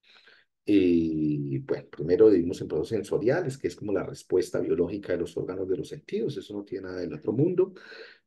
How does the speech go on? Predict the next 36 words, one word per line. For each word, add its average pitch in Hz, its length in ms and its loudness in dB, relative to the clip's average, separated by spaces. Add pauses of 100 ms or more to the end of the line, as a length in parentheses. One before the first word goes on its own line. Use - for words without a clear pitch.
eh, 90 560 6 (560)
debería 78 400 2
ocurrir, - 1120 -2
pero 82 180 2
también 87 560 -2
los 101 140 -6
seres, - 320 -6 (280)
los 82 240 -2
animales 90 600 -2 (800)
complejos - 640 0 (240)
tienen 87 280 -2
mecanismos 87 640 -6
perceptuales 107 720 0
donde 92 300 -2
construyen - 800 2
el - 100 -8
estímulo, - 640 -12 (260)
donde 87 280 0
construyen 160 680 0
la - 160 -6
percepción, - 640 -6
¿no? 156 220 -4
No - 140 -10
el - 100 -12
estímulo, - 300 -10
es - 100 -16
la - 80 -14
percepción. - 560 -8
O - 300 -20
sea, - 140 -4
nosotros 123 600 2
nunca 143 380 4
percibimos 95 500 -2
directamente 101 640 -2
un 95 80 -2
estímulo. - 480 -2